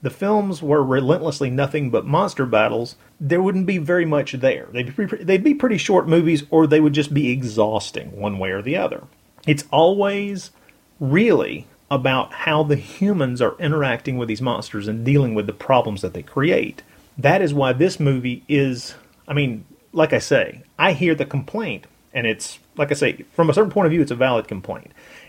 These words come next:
And that complaint is the middle section of the film is too talky, too bureaucratic. Uh, we, yeah, yeah, we don't need to see every inch of red tape played out. And the thing is,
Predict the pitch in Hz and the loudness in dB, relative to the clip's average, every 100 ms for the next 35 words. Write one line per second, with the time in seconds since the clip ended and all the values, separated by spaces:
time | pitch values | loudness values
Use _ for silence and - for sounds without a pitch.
0 | - 139 160 160 147 143 - 131 123 - | 2 2 2 0 -2 -2 -2 -4 -4 -10
1 | - _ _ 139 127 147 185 190 - 165 | -20 _ _ -2 2 4 4 2 2 2
2 | - 160 135 120 233 240 123 113 123 _ | 2 -2 -2 -2 2 2 2 -2 -10 _
3 | _ 151 151 143 131 - - _ _ _ | _ 4 4 4 0 -8 -18 _ _ _
4 | _ - 180 156 143 110 - - - - | _ -2 0 0 0 0 -2 -14 -10 -4
5 | 160 160 156 143 147 147 139 - 113 107 | -2 -2 -4 -2 2 4 2 -2 -2 -2
6 | - - - 107 - 113 131 135 101 143 | -4 -12 -8 -6 -6 -8 -8 -6 -2 0
7 | 143 143 120 117 139 151 151 131 143 - | 2 4 2 0 -2 0 0 -2 -4 -2
8 | 143 143 143 135 143 135 110 123 110 - | 0 2 0 0 -2 -4 0 0 0 -2
9 | 127 98 - - 123 120 107 98 - - | 0 -2 -6 -2 0 0 0 -4 -8 -16
10 | - - - 160 151 147 165 165 233 170 | -20 -20 -10 -4 -2 0 -2 0 0 0
11 | 143 | -2